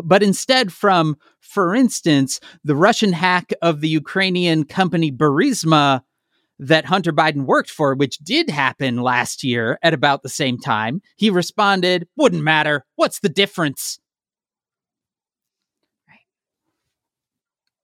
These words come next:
Speaker 2: Okay.
Speaker 1: Uh, Rudy went on to say that the data that he's got includes, quote, "a number of photographs that show very explicit sexual activity and other very personal things and also display criminal conduct."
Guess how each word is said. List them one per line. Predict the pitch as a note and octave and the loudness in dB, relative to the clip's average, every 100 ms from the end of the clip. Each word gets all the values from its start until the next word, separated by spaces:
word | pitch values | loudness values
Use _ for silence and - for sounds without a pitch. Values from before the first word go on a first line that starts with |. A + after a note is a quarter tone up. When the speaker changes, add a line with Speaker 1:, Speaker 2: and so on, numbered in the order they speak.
| _ _ _ _ G#3 | _ _ _ _ -20
Speaker 2:
Okay. | F#3+ | -4
Speaker 1:
Uh, | D#3+ D#3 D3 | 2 4 4
Rudy | F#3+ G#3 | 2 2
went | F#3+ F#3 | 0 0
on | A#3+ C#4 | 0 -2
to | G3+ | -4
say | - F#3 | 0 0
that | D#3+ D#3 | 2 -2
the | C#3+ | -2
data | F3 F3+ E3 | -2 2 2
that | D3 C#3 | 0 -4
he's | - D3+ - | -6 -8 0
got | C#3+ C#3 - | 2 2 -2
includes, | D3 - E3+ D3+ C#3+ C#3 - | -6 -4 0 2 2 0 -6
quote, | - D#3 D3+ | 0 2 2
"a | D3 | 2
number | D3 F#3 G3+ F#3+ | 2 2 2 0
of | E3+ | 0
photographs | B3 A#3+ G3 F#3+ F3+ | 0 2 4 2 2
that | - D#3+ | -2 -4
show | - E3 | 2 2
very | C#3 D#3+ F3+ F3 | 4 2 2 0
explicit | D3 - G3 F#3+ F3 | -4 -4 -2 -2 -4
sexual | - F3+ - D#3+ C3+ | -2 -2 0 -2 0
activity | B2 - D#4 F3+ D3 C#3+ | 0 0 0 2 4 4
and | D3+ D3 | 2 0
other | E3+ F#3 F3+ | 2 2 2
very | D#3 E3 D3+ | 2 0 0
personal | F3 E3+ - C#3+ | 0 0 0 -2
things | - D#3+ D3 D3 | 0 2 2 2
and | D3 | 2
also | C#3 D#3 D#3+ D#3+ | 4 2 2 0
display | C3+ C#3+ - C3+ B2 | 0 -4 0 0 0
criminal | - B2+ A#2 | -2 -2 -2
conduct." | A2 - D#3+ D3 A2+ G2+ _ - | -2 2 4 2 0 -10 _ -20